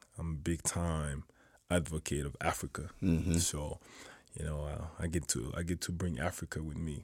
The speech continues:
Speaker 1: when I do that, and, uh, I love it.
Speaker 2: You and wifey gonna try for that, uh, boy?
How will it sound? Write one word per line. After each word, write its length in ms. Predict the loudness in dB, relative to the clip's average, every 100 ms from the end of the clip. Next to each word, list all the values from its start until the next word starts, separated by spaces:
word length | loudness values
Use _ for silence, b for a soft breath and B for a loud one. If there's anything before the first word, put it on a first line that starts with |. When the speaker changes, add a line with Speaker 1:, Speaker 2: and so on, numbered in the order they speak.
| -10
Speaker 1:
when 160 | -6 -4
I 60 | -2
do 200 | -2 -2
that, 220 | -4 -10 -18 _ -6
and, 280 | -4 -2
uh, 180 | -4 -6 -4
I 120 | -4
love 280 | 2 2 2
it. 100 | -4 -10 -20 -20 -20 2 2 B B B B 8
Speaker 2:
You 160 | 10
and 80 | 12
wifey 260 | 12 12 12
gonna 160 | 10 12
try 220 | 12 12
for 100 | 12
that, 200 | 12 12
uh, 400 | 12 12 12 12
boy? 500 | 12 12 12 12 8